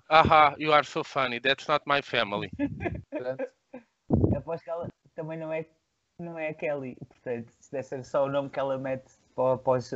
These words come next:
Speaker 3: para os ocidentais.
Speaker 1: Então vá, cinco minutos à Benfica.
Speaker 2: Ó, Jorge, não podes ir para um sítio, tipo, escolher, eh,
Speaker 3: Foda-se, o que é que é aquilo?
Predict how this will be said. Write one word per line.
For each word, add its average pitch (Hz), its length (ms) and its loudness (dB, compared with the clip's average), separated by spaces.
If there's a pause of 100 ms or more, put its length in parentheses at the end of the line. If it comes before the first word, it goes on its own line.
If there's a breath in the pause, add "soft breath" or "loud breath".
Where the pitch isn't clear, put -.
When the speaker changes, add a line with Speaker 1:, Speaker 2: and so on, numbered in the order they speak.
Speaker 3:
para 131 120 4
os 120 40 -2
ocidentais. 127 720 4 (120)
Speaker 1:
Então 208 160 2
vá, 131 200 10 (300)
cinco - 300 -2
minutos 202 200 4
à 170 60 12
Benfica. 135 560 0 (100)
Speaker 2:
Ó, 214 220 6
Jorge, 185 260 2
não 214 120 -2
podes 208 220 6
ir 208 60 -2
para 190 120 -4
um 190 80 -4
sítio, 135 400 -8
tipo, 139 200 -8
escolher, 147 440 -2
eh, 127 180 -2
Speaker 3:
Foda-se, 202 640 12
o - 40 10
que 320 80 10
é 349 60 10
que 320 60 8
é 415 140 12
aquilo? 415 360 12